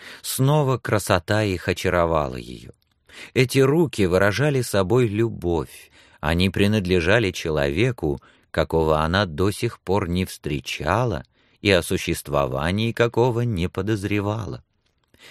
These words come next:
Ни один человек из весёлой кармельской компании не походил на него. То были люди искусства. Здесь перед ней был учёный,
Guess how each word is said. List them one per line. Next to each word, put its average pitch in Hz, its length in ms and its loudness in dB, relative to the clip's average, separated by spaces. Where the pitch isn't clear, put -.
Ни 180 240 4
один 147 420 4
человек 76 640 0
из 69 120 -6
весёлой 87 500 0
кармельской 80 640 -2
компании 107 800 0
не 131 180 2
походил 92 680 2
на 95 100 -4
него. 64 340 -10
То 233 200 6
были 151 440 4
люди 127 520 2
искусства. 104 800 -6
Здесь 117 760 2
перед 160 340 4
ней 98 340 0
был 98 480 0
учёный, 80 1000 -2